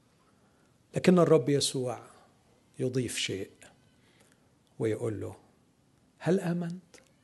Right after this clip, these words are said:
لأني قلت لك سوف ترى أعظم؟" هتشوف. والحياة المسيحية حياة إجابات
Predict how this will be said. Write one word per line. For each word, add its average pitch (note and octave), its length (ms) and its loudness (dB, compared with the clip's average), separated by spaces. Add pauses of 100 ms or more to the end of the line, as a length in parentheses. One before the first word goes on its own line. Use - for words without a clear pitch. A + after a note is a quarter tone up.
(600)
لأني A#2+ 280 -4
قلت A#2 400 -6
لك A2+ 240 -10 (440)
سوف - 420 -4
ترى G2+ 540 2 (720)
أعظم؟" G2+ 360 -6 (460)
هتشوف. G2+ 720 -8 (960)
والحياة C3+ 460 2
المسيحية A#2 600 -4
حياة G#2 520 -8 (800)
إجابات F3+ 580 0